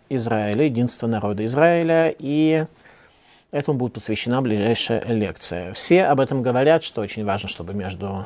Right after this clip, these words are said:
евреями, ну и вообще в некотором смысле между людьми было единство, это очень важно, и обычно не приводят тому фундаментального объяснения,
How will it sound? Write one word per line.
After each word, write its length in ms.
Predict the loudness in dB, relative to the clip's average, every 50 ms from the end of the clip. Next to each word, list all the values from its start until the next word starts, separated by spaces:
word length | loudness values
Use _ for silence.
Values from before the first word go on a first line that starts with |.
| -12 -14 -12
евреями, 800 | -8 -6 -4 -2 0 2 2 2 2 2 0 0 0 -2 -2
ну 340 | -2 -4 -6 -6 -4 -4 -2
и 140 | -2 -2 -2
вообще 340 | -2 -2 -4 -4 0 0 0
в 80 | 0
некотором 280 | 0 -4 -4 -6 -10 -12
смысле 340 | -10 -10 -10 -10 -8 -8 -8
между 240 | -6 -6 -4 -4 -4
людьми 280 | -2 0 0 2 2
было 280 | 2 2 0 0 0 -2
единство, 840 | -2 -2 -2 2 2 2 2 0 -2 -4 0 2 2 4 2 2 0
это 240 | -2 -6 -6 -6
очень 240 | -10 -10 -10 -10 -4
важно, 600 | 0 2 2 2 0 -2 -2 0 0 0 0 0
и 240 | -2 -2 0 0 0
обычно 880 | 0 0 0 0 0 0 0 -2 -2 -4 -6 -4 -2 0 0 0 0 0
не 260 | 0 0 2 2 0
приводят 680 | 0 0 0 0 2 2 2 2 2 0 0 -2 _
тому 520 | _ -6 -4 -4 -2 -2 -2 -2 -2 -2 -2
фундаментального 1300 | -4 -4 -2 -2 -2 0 0 0 0 2 2 0 -2 -2 -2 2 4 4 4 4 0 -2 -2 -2 -2 -4
объяснения, 1400 | -4 -4 -6 -4 -4 -2 -2 -2 -2 -4 -4 -2 0 0 2 4 4 4 4 4 4 4 2 4 2 2 0